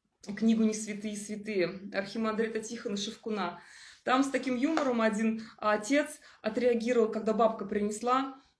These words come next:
в храм принесла бабка, а, две банки огурцы с киши и помидоры, говорит, «Выкинуть, говорит, жалко, скисли, ну, говорит, может, вам пригодится». Он говорит, «Ну, шо, говорит, матушка, если тебе самой трудно выкинуть», говорит,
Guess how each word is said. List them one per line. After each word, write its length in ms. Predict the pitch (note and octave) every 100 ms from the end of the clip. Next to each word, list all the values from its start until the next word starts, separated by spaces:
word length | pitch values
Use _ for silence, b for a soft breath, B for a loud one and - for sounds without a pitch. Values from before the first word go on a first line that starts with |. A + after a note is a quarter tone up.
| _
в 80 | -
храм 380 | - A#3 C#4+ D4+
принесла 480 | C#4 A3+ A3+ A#3 A#3
бабка, 560 | G3+ B3+ C4 A#3 G#3 -
а, 360 | A3 G#3+ G#3
две 200 | G#3 G#3+
банки 460 | A#3 A3+ A3+ G#3+ A3
огурцы 720 | G#3+ G#3+ A3 - D4 F4 F4+ - -
с 140 | -
киши 400 | - C4 A#3+ -
и 160 | G3+ A3+
помидоры, 440 | C4 B3+ A#3+ A#3+
говорит, 320 | G3+ G#3 G#3+ - B B B B B
«Выкинуть, 540 | A3+ E4+ F4 D#4+ C#4+
говорит, 200 | C4+ C#4+
жалко, 360 | A#3 D4+ D#4 C#4
скисли, 440 | C#4 - C#4+ C#4
ну, 140 | A#3+ B3+
говорит, 200 | B3 -
может, 300 | C4 C4+ -
вам 180 | C#4 C#4
пригодится». 560 | C4 A#3 A3 A3+ -
Он 80 | G#3+
говорит, 260 | F#3+ F#3+ B B
«Ну, 120 | G4 A4+
шо, 220 | - B4+
говорит, 200 | F4 F4
матушка, 560 | A#3+ G3+ - - -
если 320 | D#3+ A3 F#4+ G#4+
тебе 180 | - A4
самой 380 | A4 G#4+ A4
трудно 300 | G#4+ D#4 A3
выкинуть», 500 | G#3 F3+ - E3 D#3 D#3
говорит, 180 | D#3+